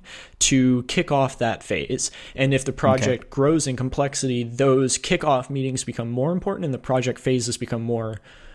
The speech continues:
Speaker 1: uh, in quantity, right? So,
Speaker 2: Yeah.
Speaker 1: but here we have this very simple phase, a project kickoff, and totally, I agree with you, Keith. Like, I think we'll come away from this phase with a great understanding of the domain language and, and the mappings, hierarchy, perhaps processes, services that we need.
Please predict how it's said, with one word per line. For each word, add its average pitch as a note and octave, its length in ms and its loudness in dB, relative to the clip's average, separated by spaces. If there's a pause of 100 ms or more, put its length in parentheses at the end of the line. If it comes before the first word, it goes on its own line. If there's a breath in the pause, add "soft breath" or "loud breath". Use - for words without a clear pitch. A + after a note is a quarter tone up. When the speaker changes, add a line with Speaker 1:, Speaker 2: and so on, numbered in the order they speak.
(220 loud breath)
Speaker 1:
uh, G#2 340 -2
in A#2+ 160 -2
quantity, A2 560 -4
right? A#2 340 -2
So, A2+ 300 0 (260 loud breath)
Speaker 2:
Yeah. G#2+ 180 4
Speaker 1:
but - 120 -2
here A#3+ 180 4
we D#3+ 120 2
have D3+ 160 0
this C3+ 160 2
very B2 180 0
simple E3 380 2
phase, D#3+ 340 2
a A#2+ 60 2
project A#2+ 440 -2
kickoff, A#2 460 0
and B2+ 260 -2 (120)
totally, C#3 420 2
I A2+ 60 4
agree C3+ 260 4
with A#2 140 0
you, G#2+ 80 -4
Keith. A2+ 260 -4
Like, A2+ 220 -2
I B2+ 100 0
think B2+ 240 0
we'll A#2+ 120 -2
come C3+ 220 0
away B2 200 4
from C3 180 0
this B2 160 0
phase A#2 320 2
with A2+ 140 -2
a G#2+ 180 -2 (300 loud breath)
great C#3 240 2
understanding C3 580 0
of A2+ 60 2
the A2+ 80 -2
domain A#2 320 -2
language C3 480 0
and, A#2 200 -2
and A#2+ 220 -2
the A2 60 0
mappings, B2 580 0
hierarchy, B2+ 640 0
perhaps - 760 -6 (120)
processes, C3 560 2
services B2 560 0
that - 160 -2
we - 100 -6
need. A2 300 -6